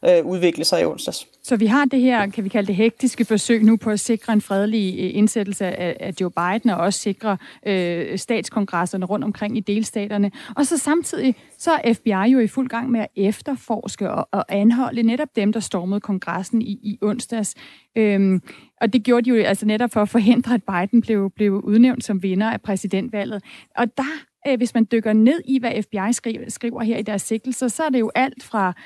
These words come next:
Speaker 2: voldelig retorik til at bære våben uden tilladelse til, ja, direkte at true med at dræbe nogle af de folke-,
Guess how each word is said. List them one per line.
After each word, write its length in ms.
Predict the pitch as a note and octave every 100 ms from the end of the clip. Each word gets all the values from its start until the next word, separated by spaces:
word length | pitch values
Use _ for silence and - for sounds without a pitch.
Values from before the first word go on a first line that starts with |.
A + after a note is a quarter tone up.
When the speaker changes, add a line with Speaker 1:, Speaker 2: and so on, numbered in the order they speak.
| - _ G3+
Speaker 2:
voldelig 420 | G3+ G#3 B3+ D4 G#3+
retorik 580 | G3 - F#3 A#3 C#4+ -
til 360 | - B3+ A3 A3+
at 140 | G3 -
bære 260 | F#3+ F3+ E3+
våben 380 | A3 C4+ - C4+
uden 200 | A#3+ A#3+
tilladelse 680 | - B3 A#3+ A#3+ - A3 A#3+
til, 340 | - A3 G#3
ja, 120 | - F#3+ -
direkte 400 | C4+ A#3 A3 A#3+
at 80 |
true 420 | - - A3 A#3+ B3+
med 100 | A3
at 120 | -
dræbe 340 | F#3 F#3 A#3+
nogle 220 | G#3+ G#3+
af 60 | A3
de 120 | G#3+
folke-, 720 | - F#3+ G3+ - - A#3+ A#3